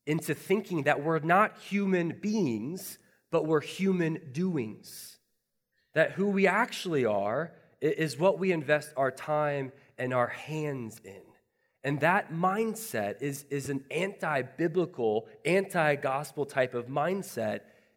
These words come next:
if your identity is truly in Christ and what Jesus has done for you on the cross at Calvary. A-, and the consequences of, of this is that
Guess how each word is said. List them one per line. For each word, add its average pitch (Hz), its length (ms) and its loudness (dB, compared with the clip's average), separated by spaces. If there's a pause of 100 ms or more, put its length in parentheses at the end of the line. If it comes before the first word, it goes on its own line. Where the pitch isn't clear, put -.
if 190 260 0
your 190 260 0
identity 151 680 0
is 127 160 -4
truly 139 500 -6
in 123 300 -2
Christ 117 580 -2 (260)
and 123 160 -2
what 117 140 0
Jesus 123 460 -4
has 113 180 -6
done 110 200 -2
for 110 140 -10
you 107 120 -4
on 104 80 -8
the 101 60 -12
cross 98 400 -6
at 76 120 -18
Calvary. - 540 -14 (560)
A-, 151 180 0
and 160 240 0 (120)
the 147 120 0
consequences 120 1080 -4
of, 190 280 -2 (320)
of 208 300 -4
this 107 260 -2
is 143 100 -10
that 170 380 -2